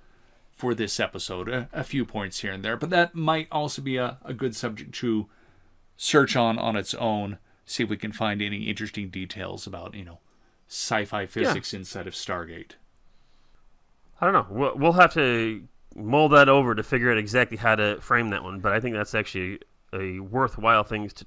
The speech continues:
Speaker 2: talk about at some point in time.
Speaker 1: Yeah. Uh, Zach and I usually have a few subjects in the queue that we're working out ideas on, uh, but a lot of times it just comes down to the week before of,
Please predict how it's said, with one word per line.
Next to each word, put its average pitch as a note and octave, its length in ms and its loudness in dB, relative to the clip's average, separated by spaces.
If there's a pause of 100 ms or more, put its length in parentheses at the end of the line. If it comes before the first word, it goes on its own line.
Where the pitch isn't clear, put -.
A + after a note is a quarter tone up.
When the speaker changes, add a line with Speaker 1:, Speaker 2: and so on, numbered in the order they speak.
Speaker 2:
talk A2+ 220 0
about F#2+ 260 -4
at F#2 100 -10
some G#2 140 -6
point F2+ 220 -10
in - 40 -12
time. - 180 -14 (100)
Speaker 1:
Yeah. F#2+ 240 -2 (1000)
Uh, C#3+ 220 4
Zach D#3+ 300 6
and D3+ 80 0
I C#3+ 60 6
usually B2+ 440 2
have B2 140 2
a A#2 60 0
few D#3+ 280 -2
subjects A#2+ 720 2
in C3+ 160 -4
the A#2+ 100 0
queue A2+ 360 2
that G#2+ 240 2
we're G#2+ 340 0 (500)
working A#2+ 400 2
out G2+ 200 2
ideas G2+ 580 0
on, G2 340 -2 (480)
uh, G2+ 240 -2
but G2+ 280 0
a G#2+ 40 0
lot G#2+ 220 4
of G#2 80 -2
times G#2 220 -6
it G#2+ 60 -4
just - 220 -4
comes G#2+ 200 -6
down G#2 180 -2
to G2 80 -10
the G2 80 -4
week G#2 220 -4
before G#2 480 -2
of, F#2+ 200 -2